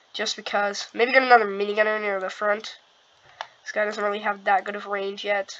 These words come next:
but it's better to have him than to have nothing. Okay, come on. I just need, like, two hundred bucks. We just got some Moltons.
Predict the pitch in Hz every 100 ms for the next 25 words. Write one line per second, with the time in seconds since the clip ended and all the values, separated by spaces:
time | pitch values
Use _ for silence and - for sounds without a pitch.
0 | - - - - - _ _ _ - -
1 | - _ - - - 208 208 202 208 214
2 | 208 208 202 202 202 202 202 208 202 -
3 | _ _ _ _ _ _ _ _ _ _
4 | _ _ _ _ _ - - - - -
5 | 208 208 208 202 208 - 226 214 208 -
6 | 285 269 254 - - - _ _ _ _
7 | _ _ _ _ _ _ _ _ _ _
8 | _ _ _ _ _ _ _ _ _ _
9 | - - - _ _ - - - - -
10 | - - - - 233 240 233 240 214 220
11 | 240 254 277 294 -